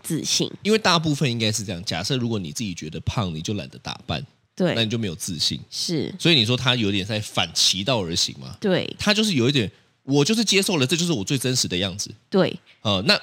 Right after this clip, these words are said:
Speaker 2: 就算是这样，我还是得打扮啊。我就喜欢打扮啊，所以
Speaker 1: 是。
Speaker 2: 反而哦，它能够影响的就是这，其实说实在，你讲的这个例子蛮有启发性的啦。
Speaker 1: 是。
Speaker 2: 因为它就是让跟他一样可能身材的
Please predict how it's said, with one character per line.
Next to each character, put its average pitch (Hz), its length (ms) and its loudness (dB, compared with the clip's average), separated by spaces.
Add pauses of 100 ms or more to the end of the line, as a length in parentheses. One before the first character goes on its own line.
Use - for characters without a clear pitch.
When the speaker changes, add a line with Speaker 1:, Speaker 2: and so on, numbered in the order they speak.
(240)
Speaker 2:
就 262 240 6
算 233 120 4
是 214 120 0
这 208 100 2
样， 175 160 4
我 131 60 6
还 139 120 4
是 156 120 -2
得 135 100 0
打 113 160 2
扮 139 180 2
啊。 120 200 0 (220)
我 139 140 0
就 226 100 0
喜 - 140 4
欢 143 160 -2
打 - 140 -2
扮 113 240 2
啊， 90 140 -4 (280)
所 - 180 4
以 254 60 4
Speaker 1:
是。 185 120 2
Speaker 2:
反 120 380 4
而 101 240 -2
哦， 104 360 0
它 - 180 -2
能 127 140 -2
够 131 140 -2
影 110 140 -4
响 107 140 -2
的 76 80 -6
就 101 100 -4
是 107 140 0
这， 104 100 -4 (200)
其 220 140 4
实 247 120 2
说 247 200 2
实 190 120 2
在， 151 180 4 (180)
你 113 140 0
讲 104 180 2
的 92 100 -2
这 151 100 0
个 123 60 0
例 117 120 0
子 95 140 -4
蛮 90 200 -2
有 101 140 -2
启 - 240 2
发 92 220 -4
性 101 220 -2
的 - 80 -18
啦。 - 60 -12
Speaker 1:
是。 175 380 -8 (140)
Speaker 2:
因 214 100 0
为 233 120 2
它 196 200 -2
就 190 100 0
是 175 120 0
让 143 280 2 (160)
跟 175 300 2
他 147 380 -2
一 117 200 -2
样 135 240 0
可 - 160 -8
能 85 120 -6
身 127 240 0
材 90 220 -6
的 82 280 -6